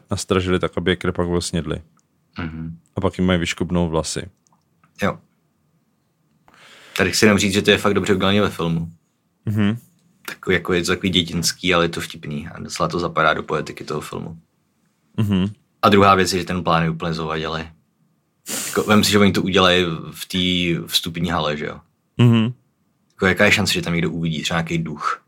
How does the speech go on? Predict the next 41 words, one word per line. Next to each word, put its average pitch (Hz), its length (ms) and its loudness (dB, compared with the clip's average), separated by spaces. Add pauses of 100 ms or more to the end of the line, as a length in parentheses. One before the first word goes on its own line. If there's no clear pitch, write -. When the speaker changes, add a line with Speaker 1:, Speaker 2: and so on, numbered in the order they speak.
(540)
Speaker 1:
No, 104 240 4
Speaker 2:
Jako, 92 140 -2
Speaker 1:
to 98 60 2
Speaker 2:
dost - 180 2
velká. 90 560 2 (260)
Speaker 1:
to 101 160 4
jsem 107 120 -2
si 110 140 0
taky 110 200 2
napsal, 95 520 4 (120)
když 98 180 -4
potom 95 320 0
je 98 80 6
ta-, - 220 2
táhnou, 101 580 4 (580)
protože 104 200 0
oni 107 240 2
tam 104 280 2
odpadnou 104 480 4
někde 104 260 2
prostě 98 240 -4
na 110 80 2
schodech 98 320 0
a 95 40 -2
oni 95 120 2
je 98 80 2
táhnou 101 320 4
do 98 80 2
toho 104 160 2
přístěnku, 104 540 -4
jako, 85 260 0 (160)
Speaker 2:
No. 85 200 -2 (300)
Speaker 1:
že 107 160 0
mají 110 180 6
velké 107 300 4
štěstí, - 360 -4
že 98 80 -4
tam 101 140 -2
nikdo 101 200 0
není, 104 200 0
no. 87 240 0